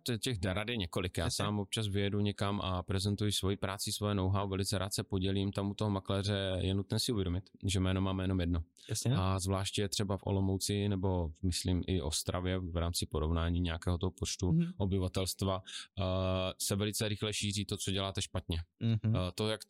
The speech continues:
Speaker 1: to děláte dobře, se šíří pomaleji,
Speaker 2: Jo, jo.
Speaker 1: ale když se někde něco pokazí,
Speaker 2: Mhm.
Speaker 1: tak opravdu myslet na to, že na úkor rychlého obohacení,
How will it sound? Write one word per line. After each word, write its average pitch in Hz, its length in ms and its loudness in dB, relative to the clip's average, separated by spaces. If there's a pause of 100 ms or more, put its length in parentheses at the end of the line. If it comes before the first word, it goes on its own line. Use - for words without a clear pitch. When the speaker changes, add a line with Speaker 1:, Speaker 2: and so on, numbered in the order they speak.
(160)
Speaker 1:
to 107 100 -2
děláte 101 360 -2
dobře, 95 280 0
se 95 140 -2
šíří 92 260 -2
pomaleji, 95 500 0
Speaker 2:
Jo, 127 180 0
jo. 120 180 0
Speaker 1:
ale 101 180 -2
když 98 180 -2
se 101 100 0
někde 98 240 0
něco 98 240 -2
pokazí, 92 380 -2
Speaker 2:
Mhm. 90 140 -4
Speaker 1:
tak 87 160 -6
opravdu 95 440 0
myslet 95 360 0
na 90 100 0
to, 95 200 0
že 92 460 0
na 90 120 0
úkor 95 260 0
rychlého 95 320 0
obohacení, 92 720 0